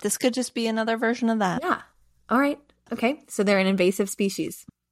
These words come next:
Speaker 1: That's the word.
Speaker 2: Yeah, they're not.
Speaker 1: Invasive
Speaker 2: Um,
Speaker 1: species.
Speaker 2: so these melon
Speaker 1: They're
Speaker 2: heads
Speaker 1: not.
Speaker 2: are in lots of different states. Who knew? With
Speaker 1: Oh.
Speaker 2: lots of different, um, mythology
Speaker 1: They're all
Speaker 2: behind
Speaker 1: around
Speaker 2: them,
Speaker 1: us.
Speaker 2: stories.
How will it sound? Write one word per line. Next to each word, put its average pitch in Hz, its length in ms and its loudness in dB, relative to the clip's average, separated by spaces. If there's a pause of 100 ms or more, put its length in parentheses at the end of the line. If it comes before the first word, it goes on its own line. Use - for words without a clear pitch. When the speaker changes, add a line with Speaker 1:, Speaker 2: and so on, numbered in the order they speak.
(840)
Speaker 1:
That's 185 300 2
the 175 100 -2
word. 139 340 -8
Speaker 2:
Yeah, 190 360 2 (160)
they're 202 240 2
not. 143 260 2 (120)
Speaker 1:
Invasive 180 560 4
Speaker 2:
Um, 190 60 2
Speaker 1:
species. - 720 -2
Speaker 2:
so 185 540 4 (600)
these 247 440 2
melon 202 480 2
Speaker 1:
They're 302 120 0 (100)
Speaker 2:
heads - 140 0
Speaker 1:
not. - 320 -10
Speaker 2:
are 226 80 0
in 220 160 0
lots 220 260 2
of 254 60 -4
different 226 260 -6
states. - 560 -8 (120)
Who 240 180 4
knew? 190 320 0 (140)
With 202 200 -4
Speaker 1:
Oh. 247 80 6
Speaker 2:
lots 415 240 6
of 247 120 0
different, 208 560 -2 (380)
um, 180 440 -2 (180)
mythology 180 720 0
Speaker 1:
They're 98 160 0
all 175 220 6
Speaker 2:
behind - 240 0
Speaker 1:
around - 160 2
Speaker 2:
them, 185 60 -2
Speaker 1:
us. - 20 0
Speaker 2:
stories. - 420 -2